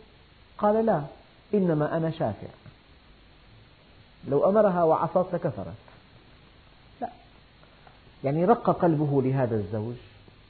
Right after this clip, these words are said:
يتبعها وهو، وهو يبكي.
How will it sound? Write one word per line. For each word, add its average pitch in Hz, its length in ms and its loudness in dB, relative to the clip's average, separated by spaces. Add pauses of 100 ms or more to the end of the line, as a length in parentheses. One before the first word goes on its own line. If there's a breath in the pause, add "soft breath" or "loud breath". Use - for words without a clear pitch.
(760)
يتبعها 139 640 2
وهو، 120 380 0 (100)
وهو 127 300 0
يبكي. 117 400 -2